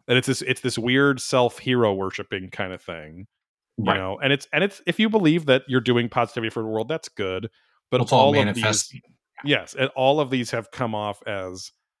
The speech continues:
Speaker 1: very narcissistic. I, I will give it to, like, Ra-, Ram Dass from the first, uh, episode we did, not so much. It was more the guy Jamie who was,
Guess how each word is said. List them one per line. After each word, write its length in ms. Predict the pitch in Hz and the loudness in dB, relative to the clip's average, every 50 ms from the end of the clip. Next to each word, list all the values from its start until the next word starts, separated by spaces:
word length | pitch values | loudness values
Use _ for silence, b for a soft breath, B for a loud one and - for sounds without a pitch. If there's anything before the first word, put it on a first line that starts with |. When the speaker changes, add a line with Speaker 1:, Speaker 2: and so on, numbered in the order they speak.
| _ _ _ _ | _ _ _ _
Speaker 1:
very 380 | 113 113 104 101 95 92 92 _ _ _ - 113 | -6 -6 -4 -4 -6 -10 -12 _ _ _ -14 -10
narcissistic. 760 | 104 98 95 - - 95 - - 95 90 - - 107 107 - - | -10 -10 -10 -10 -12 -14 -12 -12 -12 -12 -10 -8 -8 -8 -2 0
I, 80 | 135 | 0
I 180 | 139 147 139 135 | 0 2 2 0
will 120 | 139 139 | 0 0
give 180 | 131 151 175 190 | 0 0 0 0
it 100 | 180 180 | 0 -2
to, 380 | - 160 135 127 123 123 117 - _ _ _ _ _ _ _ _ _ _ _ _ _ _ - | 0 2 2 4 2 2 0 -2 _ _ _ _ _ _ _ _ _ _ _ _ _ _ -6
like, 140 | - 120 113 113 | -6 -4 -4 -2
Ra-, 220 | 113 127 131 127 - | 0 0 0 0 0
Ram 320 | 117 120 127 147 165 165 143 | 0 0 2 2 2 2 2
Dass 460 | 151 170 147 107 98 107 120 - - | 2 4 4 4 2 0 -2 -4 0
from 220 | - 131 117 110 | 2 2 2 2
the 60 | 104 | 0
first, 420 | - - - 147 156 143 - - - _ - | -2 0 0 2 2 0 -2 -8 -12 _ -4
uh, 300 | 113 104 101 98 98 - | -4 -2 -2 -2 -4 -4
episode 440 | 110 107 - 113 - - 110 101 95 | -6 -6 -6 -6 -4 -4 -4 -4 -4
we 100 | 101 101 | -6 -8
did, 360 | 90 101 98 92 90 90 90 - _ _ _ _ _ _ - | -8 -6 -6 -6 -6 -6 -8 -12 _ _ _ _ _ _ -6
not 320 | 110 120 131 131 - - | -2 0 0 0 0 -2
so 220 | - - 127 110 104 | 0 2 2 2 4
much. 540 | 107 117 113 101 98 - - - - - _ _ _ _ - | 4 4 2 2 0 -2 -6 -6 -6 -6 _ _ _ _ -4
It 120 | 131 131 | -2 0
was 160 | 123 120 107 | 0 0 0
more 320 | 113 120 120 120 117 113 110 | 2 2 4 6 6 4 4
the 100 | 104 113 | 2 0
guy 260 | 104 113 107 104 104 | 0 2 2 0 0
Jamie 720 | 98 92 - 113 113 120 120 117 113 104 98 98 95 92 - _ _ _ _ _ - | -2 -2 0 2 4 4 4 2 2 0 -2 -4 -6 -8 -10 _ _ _ _ _ 0
who 140 | - 127 113 | 2 4 4
was, 480 | 104 101 101 98 95 95 98 98 - - | 4 4 4 2 2 0 -2 -4 -6 -8